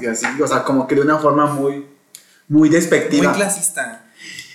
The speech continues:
Speaker 1: Y luego también recuerdo otro comentario en donde, <laughs> o sea, como que yo aquí el más intimidado, ¿no? Pero, ay, es que recuerdo que una vez dijo que ya no sabía que tenía familia morena.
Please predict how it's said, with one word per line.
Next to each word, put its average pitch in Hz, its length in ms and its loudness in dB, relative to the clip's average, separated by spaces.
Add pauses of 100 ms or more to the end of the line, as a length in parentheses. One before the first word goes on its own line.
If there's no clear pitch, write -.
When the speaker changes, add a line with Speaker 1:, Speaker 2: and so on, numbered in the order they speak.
Speaker 1:
Y 196 140 4
luego 175 320 6
también 175 240 2
recuerdo 180 280 2
otro 190 160 2
comentario 151 760 0
en 151 160 0
donde, 156 320 2
<laughs> - 1000 -4
o 180 640 2
sea, 180 100 4
como 185 180 2
que 165 200 2
yo 180 280 6
aquí 165 260 2
el 160 140 2
más 156 200 2
intimidado, 143 540 2
¿no? 143 200 -2
Pero, 151 540 4
ay, 175 220 0 (280)
es - 60 -20
que 180 360 2 (680)
recuerdo 156 440 2
que 170 140 2
una 147 160 0
vez 135 180 2
dijo 151 280 0
que 160 80 0
ya 160 120 4
no 160 120 0
sabía 151 720 0
que 151 80 -10
tenía 139 240 -2
familia 143 360 -2
morena. 120 580 -2